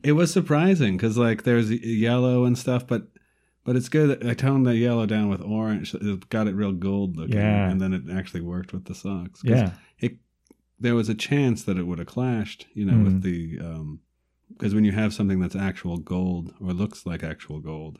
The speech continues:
Speaker 2: Yeah.
Speaker 1: and, and then you have something that's basically painted to have that illusion,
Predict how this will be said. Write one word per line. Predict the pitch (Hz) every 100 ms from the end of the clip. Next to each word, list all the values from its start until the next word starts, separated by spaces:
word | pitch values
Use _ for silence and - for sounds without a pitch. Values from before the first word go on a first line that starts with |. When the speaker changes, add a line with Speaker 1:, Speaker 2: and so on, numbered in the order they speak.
| _
Speaker 2:
Yeah. | 113 92 82 _ _ -
Speaker 1:
and, | 101 95 90 -
and | 92 90
then | 90 87 85 87
you | 95
have | 92
something | 92 90
that's | 85 78 - _ -
basically | 101 98 - 85
painted | - 110 104 92
to | 82
have | 90 90
that | 85 85
illusion, | 85 107 107 80 73 71